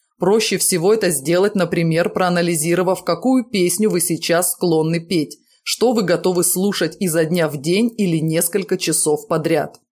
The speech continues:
Некоторые люди застревают на каком-то этапе надолго,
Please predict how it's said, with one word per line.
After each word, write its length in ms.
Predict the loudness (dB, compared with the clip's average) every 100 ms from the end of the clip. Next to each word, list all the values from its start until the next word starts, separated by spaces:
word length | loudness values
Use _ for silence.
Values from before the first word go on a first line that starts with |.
| _ _ _ _ _ _ _ _ _
Некоторые 720 | -2 0 0 0 2 2 2
люди 300 | 2 2 2
застревают 680 | 0 0 0 0 2 2 2
на 120 | 0
каком-то 540 | -2 0 2 2 2 0
этапе 380 | 2 0 2 2
надолго, 680 | 2 2 2 2 0 -4